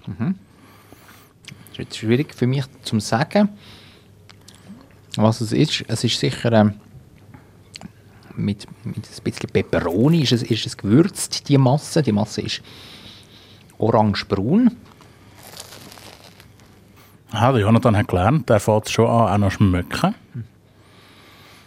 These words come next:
Speaker 1: Hm.
Speaker 2: Hm.
Speaker 1: Hm, das ist eine ganze,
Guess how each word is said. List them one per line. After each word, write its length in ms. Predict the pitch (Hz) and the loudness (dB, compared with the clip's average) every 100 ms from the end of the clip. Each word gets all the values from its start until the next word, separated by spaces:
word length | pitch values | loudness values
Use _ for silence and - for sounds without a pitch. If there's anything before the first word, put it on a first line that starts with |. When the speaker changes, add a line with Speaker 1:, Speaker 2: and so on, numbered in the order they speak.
| _ _ _ - - - - 131 | _ _ _ -20 -20 -20 -14 -6
Speaker 1:
Hm. 260 | 151 113 - - - - - | -2 -2 -6 -20 -20 -12 2
Speaker 2:
Hm. 300 | 240 185 - - - - - - - - | 6 4 2 -18 -20 -20 -20 -20 -20 -12
Speaker 1:
Hm, 160 | 107 98 | -10 -10
das 160 | 92 | -12
ist 60 | - | -16
eine 60 | - | -10
ganze, 420 | 101 127 113 | -6 -2 -2